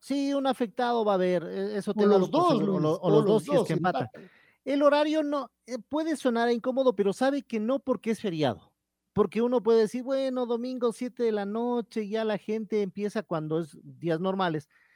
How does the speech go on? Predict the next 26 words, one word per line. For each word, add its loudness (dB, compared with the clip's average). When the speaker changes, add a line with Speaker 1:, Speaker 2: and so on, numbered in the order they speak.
Speaker 1:
Mañana -2
trabajamos, -2
clases. -2
No, -2
no, -4
acá -4
es -6
feriado, -4
así -6
que 0
vaya. -4
O -16
sea, -2
siete -8
de 2
la -2
noche -4
en -2
un -2
feriado, 0
me -12
parece -2
que -6
tiene -4
la -2
gente -4